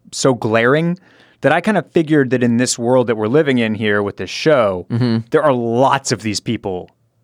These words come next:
Speaker 2: Out there.
Speaker 1: out there of various talent levels
Speaker 2: And varying
Speaker 1: and,
Speaker 2: levels of
Speaker 1: and
Speaker 2: fame.
Speaker 1: skills, and then also various varying levels of fame.
Speaker 2: Right.
Speaker 1: Obviously, like, making it to the Seven, you're, you're an A, you are an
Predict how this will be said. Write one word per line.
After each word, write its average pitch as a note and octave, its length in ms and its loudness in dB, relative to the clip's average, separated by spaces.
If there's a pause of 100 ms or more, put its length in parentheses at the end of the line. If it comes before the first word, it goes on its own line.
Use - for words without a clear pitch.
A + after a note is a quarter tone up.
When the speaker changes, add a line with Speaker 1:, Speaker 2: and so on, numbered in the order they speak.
(300)
Speaker 2:
Out B2 220 -2
there. C#3 100 -2
Speaker 1:
out B2+ 180 0
there F#2+ 360 -2 (420)
of B2+ 180 0
various B2+ 960 0
talent B2 340 0
levels G#2+ 560 0 (200)
Speaker 2:
And A#2+ 160 -2
varying A2+ 300 2
Speaker 1:
and, G#2+ 60 -2
Speaker 2:
levels G#2+ 220 -2
of - 60 -2
Speaker 1:
and G2+ 80 -6
Speaker 2:
fame. B2+ 80 2
Speaker 1:
skills, A#2+ 580 0
and B2+ 340 -2
then B2 220 -2
also A2+ 340 0
various G2 560 -2
varying G2 360 -4
levels F2 260 -8
of - 60 -20
fame. C#3+ 260 0 (240)
Speaker 2:
Right. A#2+ 360 -2
Speaker 1:
Obviously, C3 580 0
like, A2 260 -2
making A#2 320 -2
it G#2+ 100 -4
to G#2 60 -12
the A2 80 -6
Seven, A#2 460 0
you're, A2+ 340 0
you're A#2 220 0
an A#2 160 -2
A, B2+ 240 0
you B2+ 180 2
are A#2+ 240 4
an B2+ 100 -2